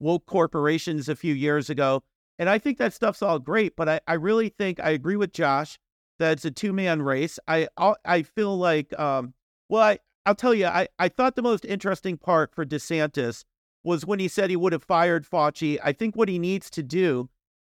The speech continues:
is lean into the ways in which he could be Trump two point oh. Like, I, I think we have to talk, he has to talk more about Trump's last year in office, about, you know, what happened to the country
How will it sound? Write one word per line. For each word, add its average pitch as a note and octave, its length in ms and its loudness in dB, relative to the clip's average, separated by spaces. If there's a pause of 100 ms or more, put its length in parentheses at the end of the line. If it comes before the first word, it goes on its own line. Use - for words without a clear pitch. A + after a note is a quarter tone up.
is E3+ 240 2
lean G#3+ 400 0
into G3 760 -2
the E3+ 140 -4
ways F3 560 0
in E3 240 -4
which E3 340 -2 (380)
he G#3 240 -2
could F#3 220 -4
be F#3+ 160 -2
Trump F3+ 340 -2
two F3+ 220 -2
point D#3+ 320 0
oh. D3+ 180 2
Like, C3+ 340 -2
I, F3+ 160 2 (300)
I E3+ 80 0
think A3 240 -2
we A#3 140 0
have G#3 160 0
to A3 100 -4
talk, F#3 340 2
he A#3 160 0
has F#3 220 2
to D3 100 -8
talk C3+ 340 -2 (360)
more F#3 240 0
about E3 460 2 (200)
Trump's F#3+ 380 -2
last E3 460 0
year F3 180 2
in D#3 80 0
office, D3 640 -2 (400)
about, D3+ 480 2
you F3 180 -2
know, E3 80 2
what D3+ 240 2
happened G3+ 380 -2
to F3+ 100 -4
the D3+ 80 -2
country D#3+ 420 -2